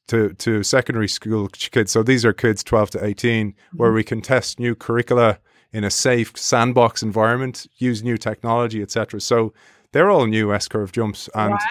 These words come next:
Speaker 2: Wow.
Speaker 1: without doing them, without doing them, I, you, I know you're the same. It gets itchy and it gets painful.
Speaker 2: I love that metaphor, though, the crab and the skin has to come off. So,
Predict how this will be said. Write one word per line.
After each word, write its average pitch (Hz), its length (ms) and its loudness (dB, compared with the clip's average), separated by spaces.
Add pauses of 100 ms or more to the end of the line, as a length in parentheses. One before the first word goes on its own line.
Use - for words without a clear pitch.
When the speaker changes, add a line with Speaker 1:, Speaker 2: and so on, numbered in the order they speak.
(100)
Speaker 2:
Wow. 277 160 2
Speaker 1:
without 160 260 0
doing 151 300 2
them, 98 260 -4 (240)
without 135 300 -2
doing 185 220 2
them, 151 120 0
I, 135 200 -2
you, 175 300 -2
I 160 120 4
know 214 140 2
you're 190 120 6
the 147 120 2
same. 165 340 4
It - 180 -4
gets 185 300 -2
itchy 165 400 0
and 120 80 -6
it 123 80 -8
gets - 480 -2 (500)
painful. 156 560 0 (1500)
Speaker 2:
I 330 180 4
love 294 400 2
that - 400 -8
metaphor, 285 580 0
though, 220 360 2
the 214 120 -4
crab 226 640 2
and 202 100 -4
the 190 60 -8
skin 233 420 -6
has 208 280 -6
to 214 80 -10
come 202 260 -8
off. 185 280 -4
So, 240 480 2